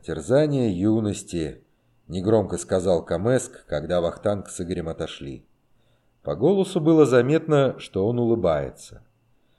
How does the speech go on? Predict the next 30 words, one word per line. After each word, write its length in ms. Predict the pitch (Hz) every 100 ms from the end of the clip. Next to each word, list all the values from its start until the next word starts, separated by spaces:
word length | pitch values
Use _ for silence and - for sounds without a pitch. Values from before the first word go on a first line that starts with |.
| _ _ _ -
"Можешь 400 | 147 196 123 -
не 120 | 101
страдать, 960 | - 98 101 113 113 98 90 - - _
нету 380 | 113 185 160 98
тут 220 | 95 87
рыжей, 360 | 87 87 76 73
дома 460 | 101 110 90 73
она". 300 | 67 62 62 _ _ _ _ _ _ _ _ _ -
"А 1200 | - 92 95 95 101 120 120 113 - 82 - 90
откуда 360 | - - 110
вы 160 | 98 95
знаете?" 680 | 87 90 92 107 113 117 - - _ _ _ -
Виктор 320 | 92 - 92
почувствовал, 580 | - 92 117 113 104 90
что 160 | - 95
краснеет. 640 | 101 104 - 90 73 - _ _ _ _ _ _
Рыжая 520 | 98 151 143 156 147
ему 260 | 139 135 139
нравилась 540 | 135 151 143 127 120
уже 180 | 120 110
давно, 640 | 110 104 95 107 143 147 104
но 220 | 87 120
он 160 | 127
не 100 | 135
думал, 400 | 143 160 147 101
что 220 | 90 - 95
об 120 | 123
этом 220 | 147 95
кто-то 320 | - 117 117
знает. 480 | 104 107 90 69